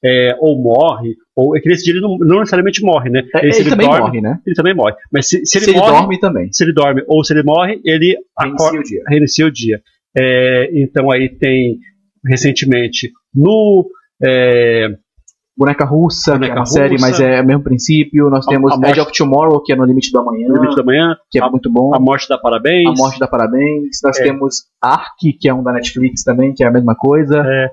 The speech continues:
Speaker 1: é, tem, nossa, você, não lembro mais que é filme de adolescente. Tem filme de adolescente também,
Speaker 2: É.
Speaker 1: que a, que a menina, é, sofre acidente de carro lá, e aí mesma coisa. Então, assim,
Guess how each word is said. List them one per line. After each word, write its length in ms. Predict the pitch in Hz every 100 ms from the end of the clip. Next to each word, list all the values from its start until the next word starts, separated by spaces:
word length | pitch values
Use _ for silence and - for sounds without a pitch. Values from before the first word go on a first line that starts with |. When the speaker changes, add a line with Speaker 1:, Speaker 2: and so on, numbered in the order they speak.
| - - -
Speaker 1:
é, 400 | 131 123 120 120 123
tem, 300 | 131 127 127 - - - - - - _ _ _ 180
nossa, 280 | 160 151
você, 160 | 131 - - - 180
não 200 | 190 190
lembro 180 | 202 233
mais 160 | 233 -
que 80 |
é 20 | 185
filme 140 | 190
de 60 | 165
adolescente. 340 | 147 147 135
Tem 100 | 151
filme 140 | - 160
de 60 |
adolescente 560 | 151 160 143 147 143 143
também, 380 | 120 135 156 147
Speaker 2:
É. 20 |
Speaker 1:
que 60 | 135
a, 40 | 120
que 80 | 127
a 40 |
menina, 380 | 120 123 120 117 - - 123
é, 260 | 117 113
sofre 200 | 98 117
acidente 180 | 117 120
de 40 | -
carro 260 | 123 107
lá, 320 | 120 151 160 127
e 80 |
aí 120 | 123 123
mesma 220 | 117 101
coisa. 200 | 156 151 - -
Então, 160 | 139 160
assim, 180 | 147